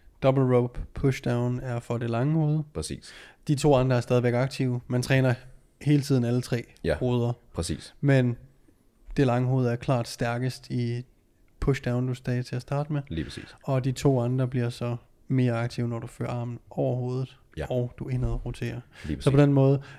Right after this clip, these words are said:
Speaker 1: uanset hvad, uanset hvilken øvelse du laver af de tre her, så vil de stadigvæk træne alle tre hoveder,
Speaker 2: Mhm.
Speaker 1: men det er ligesom bare, øh, der er nogle af hovederne, der er lidt mere aktive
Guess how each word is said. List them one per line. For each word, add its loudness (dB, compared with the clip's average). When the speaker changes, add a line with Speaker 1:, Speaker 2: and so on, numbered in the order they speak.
Speaker 1:
uanset 6
hvad, 6
uanset 8
hvilken 6
øvelse 4
du 2
laver 2
af -2
de -4
tre -2
her, 0
så -2
vil 4
de 4
stadigvæk 2
træne -2
alle -2
tre -6
hoveder, 4
Speaker 2:
Mhm. -8
Speaker 1:
men 2
det 6
er 4
ligesom 0
bare, 2
øh, 2
der 4
er 6
nogle 6
af 6
hovederne, 4
der 0
er -2
lidt -2
mere 0
aktive -2